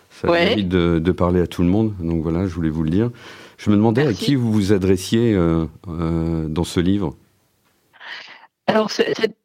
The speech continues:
Speaker 2: ce livre et cette collection, c'est d'ailleurs une collection que j'avais co-créée avec Duno, euh, il y a une vingtaine d'années maintenant. Euh, ces livres s'adressent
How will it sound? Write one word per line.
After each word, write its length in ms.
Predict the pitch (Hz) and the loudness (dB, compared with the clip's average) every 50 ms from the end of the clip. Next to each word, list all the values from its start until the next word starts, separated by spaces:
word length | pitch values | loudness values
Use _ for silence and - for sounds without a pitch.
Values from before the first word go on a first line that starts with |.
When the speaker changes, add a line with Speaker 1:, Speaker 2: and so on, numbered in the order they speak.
| - | -6
Speaker 2:
ce 100 | - - | -2 0
livre 380 | 240 233 233 254 311 311 269 247 | 0 2 2 2 2 2 2 0
et 40 | 226 | 0
cette 220 | - 247 247 - | 2 0 0 0
collection, 540 | - - 254 254 233 - - - 254 240 220 | 0 0 0 0 -2 -2 -2 0 0 0 0
c'est 100 | - 190 | 0 2
d'ailleurs 240 | 165 180 202 208 214 | 2 2 2 2 0
une 100 | 202 180 | 0 0
collection 460 | - 196 202 190 - - 247 247 233 | 2 0 0 0 -2 -2 -2 0 0
que 80 | 226 | 0
j'avais 240 | 196 180 180 170 175 | 0 0 0 0 -2
co-créée 480 | 165 - - - - - - 226 233 226 | -2 -4 -4 -4 -2 0 2 2 2 2
avec 240 | 208 190 190 180 170 | 2 0 0 -2 -2
Duno, 580 | 180 190 196 196 196 196 202 190 185 175 165 | -2 0 0 2 2 4 4 4 2 2 2
euh, 240 | 156 151 151 147 147 | 2 2 2 2 0
il 60 | 143 | 0
y 100 | 143 147 | 0 0
a 460 | 147 143 135 120 127 135 - - 143 143 147 | -2 -2 -2 -2 -2 -4 -4 -6 -8 -6 -4
une 340 | 156 160 160 160 156 151 | -2 -2 0 -2 -2 -4
vingtaine 380 | 147 151 175 175 - 190 175 170 | -4 -4 -4 -2 -2 -4 -2 0
d'années 240 | 165 165 170 180 185 | 0 -2 -2 -2 -4
maintenant. 420 | 175 160 - - 196 208 254 311 - _ - - - - - - - - - - - - - | -4 -4 -4 -4 -2 -2 -2 -2 -4 _ -20 -20 -20 -20 -20 -20 -20 -20 -20 -20 -8 -4 0
Euh, 400 | 170 170 165 165 165 160 165 160 | 0 2 2 2 4 2 2 0
ces 220 | 160 - - 202 | 0 0 -2 -2
livres 400 | 190 208 240 285 320 285 269 254 | 0 0 0 0 2 2 2 0
s'adressent 680 | 220 - 226 220 208 202 214 226 240 254 247 - - | 0 0 0 0 2 2 2 2 2 0 0 -4 -4